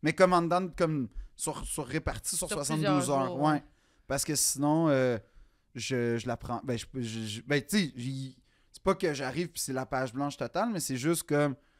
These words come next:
Speaker 1: ça va être des parcelles d'informations qui vont sortir, puis là, je vais rabouter ça, puis, puis quand, euh,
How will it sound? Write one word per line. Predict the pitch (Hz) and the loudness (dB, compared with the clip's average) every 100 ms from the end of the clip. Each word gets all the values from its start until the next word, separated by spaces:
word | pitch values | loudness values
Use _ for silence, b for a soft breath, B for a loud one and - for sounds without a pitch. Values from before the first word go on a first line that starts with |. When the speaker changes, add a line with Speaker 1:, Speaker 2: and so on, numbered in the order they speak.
| b b | b b
Speaker 1:
ça | 139 | -4
va | |
être | |
des | 139 | -2
parcelles | 139 156 131 - - 156 151 143 | -2 -2 -2 0 0 2 0 0
d'informations | 135 127 131 135 127 - 147 | -2 -2 -2 -2 -2 -2 -4
qui | 127 | -2
vont | 135 | -4
sortir, | 139 113 - | -4 -6 -8
puis | 139 143 | -6 -4
là, | |
je | 131 | -2
vais | |
rabouter | 127 127 117 - 127 | -2 -4 -6 -4 -4
ça, | - 143 147 | -2 -2 -2
puis, | 131 104 b b b b b b b b | -4 -8 b b b b b b b b
puis | - | -6
quand, | - 160 160 156 | 4 6 8 8
euh, | 131 127 | 8 6